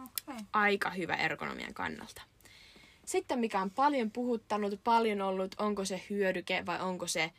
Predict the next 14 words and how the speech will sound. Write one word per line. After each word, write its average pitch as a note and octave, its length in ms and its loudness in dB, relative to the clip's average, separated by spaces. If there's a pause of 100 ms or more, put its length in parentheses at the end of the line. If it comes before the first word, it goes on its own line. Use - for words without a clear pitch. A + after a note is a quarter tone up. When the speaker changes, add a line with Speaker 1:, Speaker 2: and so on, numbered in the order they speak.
(120)
Speaker 1:
Turhake. G3 520 -6
Speaker 2:
turhake, F#3 540 -2 (580)
air G3 260 2
fryer. E3 720 -2 (960)
Muistatko, F#3+ 400 -6
mikä E3+ 220 -6
se F#3+ 80 -2
on? F#3 60 -4
Speaker 1:
Muistan. G#3 380 -8
Speaker 2:
Joo. - 220 -8 (300)
Niin F3 140 -8
se, A3 340 -2 (400)
nehän, E4 320 -2
mä - 80 -16